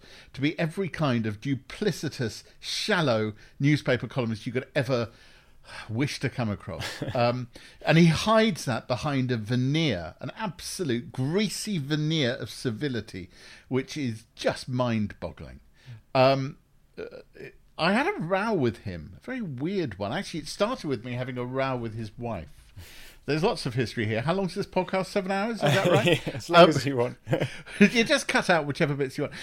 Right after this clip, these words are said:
Speaker 1: So, first of all, Sarah Vine, who I worked with when she was deputy production editor on the, on the section of the Mail on Sunday that I worked on back in the day, we're talking about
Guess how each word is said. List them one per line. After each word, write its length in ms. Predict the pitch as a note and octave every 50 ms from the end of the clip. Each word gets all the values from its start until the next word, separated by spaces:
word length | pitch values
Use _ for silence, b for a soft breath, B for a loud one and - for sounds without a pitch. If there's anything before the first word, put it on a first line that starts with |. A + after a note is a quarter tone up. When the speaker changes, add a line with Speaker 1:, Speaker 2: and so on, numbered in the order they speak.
| B B
Speaker 1:
So, 220 | - - A3 G#3 F#3+
first 420 | E3+ - A#3 A#3 A#3 A#3+ A3+ -
of 140 | A3+ E3+ E3+
all, 320 | F#3 D#3 B2 A#2+ A#2 A2+
Sarah 440 | A2+ - - - F#3 G3 G3 F3+ D3+
Vine, 400 | A#2 - D#3 E3 E3 D3+ C3+ B2+
who 220 | A#2 - F#3 F#3+ F#3
I 180 | E3+ D3+ D3
worked 340 | C#3+ C3+ D3 C#3+ C3+ B2 -
with 160 | B2+ A#2 G#2
when 100 | A#2 A#2 A2+
she 120 | - -
was 120 | A#2 A2+
deputy 460 | - - - C3+ - - - - - A2
production 500 | G#2 - A2 B2 B2 - - - A#2+ A2+
editor 440 | G#2+ G2 G2+ G2 - - G2+ G2
on 100 | F#2+ F#2+
the, 160 | G2 G2+ G#2 - -
on 140 | G#2+ G2+ G2+
the 120 | G#2 G2+ F#2+ F2
section 440 | - - - C3 G2+ - - A2 G#2
of 140 | F2+ F2 -
the 160 | G2+ F#2 B B B B B B
Mail 220 | - A#2 A2+ G#2+ G#2+
on 100 | G#2 G#2
Sunday 320 | - - A2 A2 G#2+ G#2
that 100 | F#2+ F#2+
I 60 | G2
worked 320 | G2 G2+ G#2 G2+ F#2 - -
on 140 | G#2 F#2+ G2
back 240 | - A2 - -
in 100 | A2 G2
the 60 | F#2 F2+
day, 160 | G#2 F#2+ E2
we're 80 | F2
talking 260 | - - A2 G2+ - F#2
about 220 | F2 E2 - -